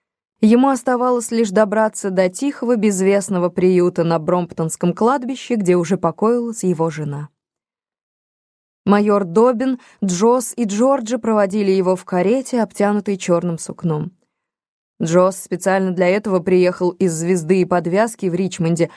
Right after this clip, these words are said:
куда он удалился после печального события. Ему не хотелось оставаться в доме вместе с...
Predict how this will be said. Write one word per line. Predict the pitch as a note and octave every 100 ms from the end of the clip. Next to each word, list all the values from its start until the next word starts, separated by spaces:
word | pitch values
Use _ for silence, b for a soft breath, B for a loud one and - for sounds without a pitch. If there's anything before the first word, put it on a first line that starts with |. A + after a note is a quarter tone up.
| B -
куда | G3+ G3
он | F#3+
удалился | F#3 F#3 F#3 A3+ A3+ F#3+
после | F#3 F3+ F3
печального | F3+ - F3+ F#3 E3+
события. | E3 E3 D3+ D3 - C#3+ C#3+ _ _ _ _ _ _ -
Ему | F#3 G3+
не | F3+
хотелось | - F3 - C4 G#3+ E3
оставаться | D#3+ F#3 E3 E3 - E3+
в |
доме | E3+ F#3+ F3+ F3
вместе | F3+ F#3 F3+ - E3+
с... | - -